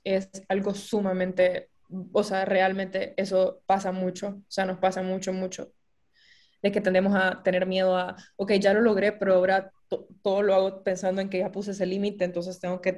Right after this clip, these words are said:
tener cuidado con lo que digo también", y regresamos como a este mismo círculo. Y,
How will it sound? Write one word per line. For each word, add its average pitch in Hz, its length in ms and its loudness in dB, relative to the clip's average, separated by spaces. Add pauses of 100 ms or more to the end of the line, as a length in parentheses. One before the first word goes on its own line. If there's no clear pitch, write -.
tener 180 260 2
cuidado 180 200 4
con 180 120 0
lo 180 100 0
que 175 160 0
digo 190 260 0
también", 185 420 -6
y 196 120 -4
regresamos 196 460 -2
como 190 160 -2
a 190 40 0
este 190 160 -4
mismo 190 240 -6
círculo. 202 460 -6 (480)
Y, 202 560 0